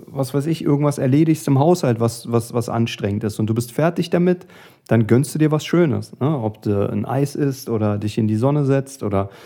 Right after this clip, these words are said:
einen Freund anrufst oder, äh, was weiß ich, dich auf die Couch haust und einen Film guckst. Aber, äh, genau darum geht's halt im Leben. Das ist das, was der Bloody meint. Also den Menschen heutzutage fehlt, glaub ich, die natürliche Wertschätzung für sich selbst. Das heißt, man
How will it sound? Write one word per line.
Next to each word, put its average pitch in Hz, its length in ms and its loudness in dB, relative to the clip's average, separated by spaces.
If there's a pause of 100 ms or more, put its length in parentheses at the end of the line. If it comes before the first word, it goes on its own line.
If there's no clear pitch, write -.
(220)
einen 110 100 -2
Freund 147 280 2
anrufst 135 500 -2
oder, 101 720 -2
äh, - 120 -14
was - 320 -4
weiß 120 120 -2
ich, - 300 -6
dich 113 180 0
auf 117 120 -2
die 113 100 -2
Couch 143 340 0
haust 139 220 0
und - 60 2
einen 123 100 -2
Film 151 240 0
guckst. - 320 -4 (580)
Aber, 127 640 4
äh, - 40 -4
genau 127 340 4
darum 143 340 2
geht's 160 260 -2
halt 110 160 0
im 107 100 2
Leben. 101 300 0
Das 117 140 0
ist - 80 -10
das, 127 160 -6
was 127 100 0
der 123 120 2
Bloody 117 320 0
meint. 117 400 0
Also 110 320 2 (600)
den 113 340 2
Menschen 165 720 2
heutzutage 151 720 0
fehlt, 160 420 0
glaub 143 320 -2
ich, 135 120 -6
die 123 100 -6
natürliche 139 840 0
Wertschätzung 123 640 0
für 120 160 0
sich 110 180 -4
selbst. 113 440 -2
Das 104 140 -6
heißt, 123 280 -2
man 117 260 0